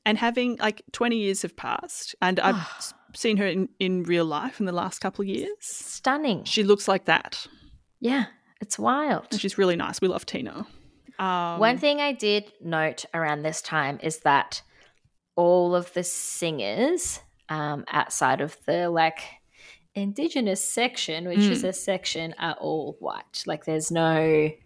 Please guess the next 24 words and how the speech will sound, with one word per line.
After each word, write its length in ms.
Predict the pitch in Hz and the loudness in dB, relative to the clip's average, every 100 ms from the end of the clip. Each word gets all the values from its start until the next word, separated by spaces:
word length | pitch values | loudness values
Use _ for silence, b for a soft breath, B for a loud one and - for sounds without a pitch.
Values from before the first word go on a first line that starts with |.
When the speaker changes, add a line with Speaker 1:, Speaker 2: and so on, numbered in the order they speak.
| b b b b b b b _ _ _ _ | b b b b b b b _ _ _ _
Speaker 2:
you 140 | 226 214 | -4 2
know, 180 | 180 220 | 2 2
like, 180 | 185 | 2
there's 200 | 196 190 | 0 -2
no, 580 | 196 202 208 208 202 202 190 | 0 0 2 2 0 0 -2
it's 260 | 185 - | -6 -4
all 200 | 202 202 | -4 -2
white 260 | 190 226 - | 2 2 2
people. 280 | 160 - 156 | -8 -8 -8
There's 180 | 147 160 | -6 -6
literally 580 | 175 165 - 170 170 | -6 -6 -6 -4 -4
no 180 | 165 151 | -4 -4
one 140 | 156 156 | -4 -2
else 440 | 151 151 - - | -2 -2 -4 -2
Speaker 1:
Mm. 220 | 202 185 - _ - | 2 0 -2 _ -6
Speaker 2:
of 140 | 160 | -2
any 220 | 139 156 | 0 0
other 160 | 156 - | 0 -2
culture 340 | - 165 - | -2 -4 -2
or 160 | - 160 | -2 -4
First 280 | - 160 - | -2 -4 -4
Nations 380 | - - 175 - | -4 -6 -6 -8
people 320 | - - 175 | -8 -6 -4
singing 560 | - 165 160 160 160 | -2 0 0 0 -2